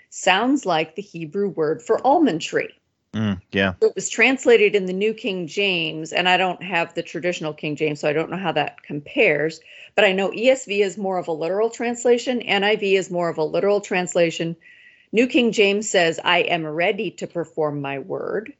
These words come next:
Speaker 1: And both N I V and E S V say that he, "I am watching to perform my word," right?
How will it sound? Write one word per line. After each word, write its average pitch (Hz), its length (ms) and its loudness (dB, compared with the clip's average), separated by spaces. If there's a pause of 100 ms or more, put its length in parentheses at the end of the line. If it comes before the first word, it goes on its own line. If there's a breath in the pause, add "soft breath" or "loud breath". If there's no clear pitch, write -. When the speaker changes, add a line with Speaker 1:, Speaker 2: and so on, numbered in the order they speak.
(320)
Speaker 1:
And 165 340 0
both 180 220 4
N 185 160 2
I 180 120 2
V 165 180 -2
and 156 160 -4
E 202 120 4
S 233 220 2
V 151 240 -6
say 156 640 -2
that 160 240 -6
he, 151 340 -8 (240)
"I 165 140 2
am 151 260 -2
watching 180 560 -2 (960)
to 151 100 -4
perform 160 440 -2
my 143 100 -2
word," - 380 -8
right? 202 280 2